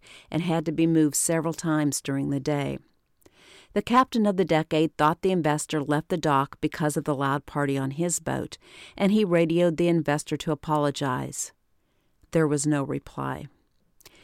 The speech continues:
As boats headed out for the salmon opening, the fog remained so thick most captains had to use radar to navigate. Tuesday morning, one day later,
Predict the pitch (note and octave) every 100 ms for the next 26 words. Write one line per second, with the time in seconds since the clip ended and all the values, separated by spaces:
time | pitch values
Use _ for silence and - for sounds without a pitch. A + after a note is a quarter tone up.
0 | - _ - F3+ D3+ D3 G3 - - G3+
1 | G#3 - F3 F3 F#3+ - F3+ E3+ - F3
2 | D#3+ D3+ C#3+ - D3+ D3+ - D3 D3 D#3
3 | D3 D#3 E3 D3+ C#3+ C#3+ - E3+ F#3 -
4 | D#3 D3 - - - - F3 E3+ - D3
5 | - D#3+ - D3+ D3 C#3+ D3+ C3+ D3+ D3+
6 | C#3 A#2 - - C#3 C3+ C3+ C3 A2 -
7 | - _ _ _ _ _ _ _ _ _
8 | _ - - - A#3 G#3+ G#3+ G#3 G3 F3+
9 | D#3 C#3+ C3+ C#3 - D#3 E3 D#3+ D#3 D3+
10 | D3+ D3 C3 B2